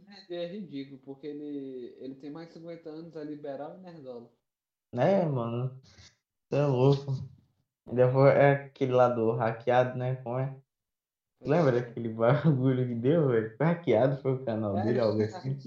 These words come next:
Speaker 1: hackeado por causa das coroas.
Speaker 2: Ai, ai, velho.
Speaker 1: Coroas gostosas precisam de parar, <laughs> ele apertando
Speaker 2: <laughs> A, a oito quilômetros de distância de você.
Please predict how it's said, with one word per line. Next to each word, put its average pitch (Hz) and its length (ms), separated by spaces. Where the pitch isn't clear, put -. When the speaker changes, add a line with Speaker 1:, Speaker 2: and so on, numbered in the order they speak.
Speaker 1:
hackeado 165 480
por 147 220
causa - 440
das 160 360
coroas. - 1120
Speaker 2:
Ai, 127 380
ai, 120 120
velho. 120 400
Speaker 1:
Coroas 160 500
gostosas 143 640
precisam 143 420
de 139 120
parar, 131 280
<laughs> 160 400
ele 143 160
apertando 151 640
Speaker 2:
<laughs> 139 520
A, 110 460
a 107 80
oito 139 380
quilômetros 127 720
de 110 280
distância 123 600
de 117 120
você. 120 600